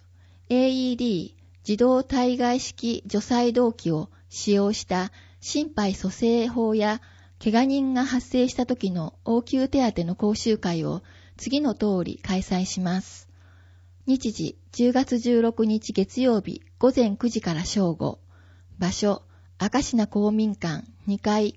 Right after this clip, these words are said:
講義室。定員、三十人先着順。費用、無料。申し込み、十月十五日日曜日までに、近江消防署、電話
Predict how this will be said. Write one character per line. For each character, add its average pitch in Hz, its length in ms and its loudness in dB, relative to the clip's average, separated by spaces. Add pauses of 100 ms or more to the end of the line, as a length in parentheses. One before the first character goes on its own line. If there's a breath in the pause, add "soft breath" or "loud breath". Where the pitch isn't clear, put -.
講 214 240 2
義 220 120 -2
室。 - 400 -8 (580 soft breath)
定 240 240 4
員、 226 340 -2 (140)
三 247 280 2
十 254 220 2
人 170 240 -4
先 190 240 0
着 190 260 -4
順。 165 380 -4 (500 soft breath)
費 254 200 0
用、 185 340 2 (140)
無 196 120 0
料。 185 460 0 (560 soft breath)
申 240 220 0
し - 100 -10
込 220 160 0
み、 214 260 -2 (240)
十 240 220 0
月 247 240 -2
十 254 240 0
五 208 140 2
日 180 260 -2
日 180 300 -4
曜 262 160 4
日 214 80 2
ま 180 120 -2
で 165 140 -6
に、 156 220 -10 (280 soft breath)
近 220 280 4
江 240 60 0
消 254 260 4
防 240 220 4
署、 226 360 2 (200)
電 226 220 4
話 214 200 2